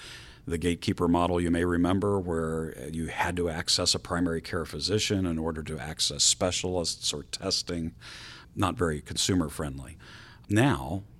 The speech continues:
this is different. So in two thousand seventeen, we do have robust data.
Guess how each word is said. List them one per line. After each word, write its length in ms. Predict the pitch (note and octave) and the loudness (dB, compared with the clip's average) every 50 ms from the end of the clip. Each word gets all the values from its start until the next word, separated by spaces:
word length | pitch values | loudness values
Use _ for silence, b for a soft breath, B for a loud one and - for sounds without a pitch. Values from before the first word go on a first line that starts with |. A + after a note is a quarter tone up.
| - - | -10 -4
this 180 | - F#2 - - | 0 0 2 2
is 100 | F#2+ F2+ | 2 0
different. 420 | D#2+ F2+ E2+ - D#2+ C#2+ C#2 - | 0 0 0 0 -2 -6 -2 0
So 180 | - - F2+ E2+ | 0 2 2 2
in 80 | E2 | 2
two 160 | E2 G#2+ G#2 | 2 2 2
thousand 320 | F#2 G#2 G2 F2+ E2+ F2+ E2+ | 2 4 2 2 4 4 4
seventeen, 640 | - - F#2+ E2 D#2+ D#2+ - - - G#2+ G2+ F#2 E2+ | 4 4 4 2 2 0 0 2 4 4 6 6 6
we 180 | E2 F2 F2+ F2 | 4 4 2 2
do 280 | D2+ F2 F2+ G2+ F2+ D#2 | 4 4 4 4 4 4
have 240 | C#2 D#2 D2 C#2+ D2 | 0 -4 -6 -6 -6
robust 440 | D2+ D2+ C#2+ C#2+ C#2+ C#2+ - - - | -8 -8 -6 -4 -2 0 0 0 0
data. 400 | D2+ C#2+ C#2+ C2 B1+ C2 - | -4 -8 -8 -8 -10 -12 -12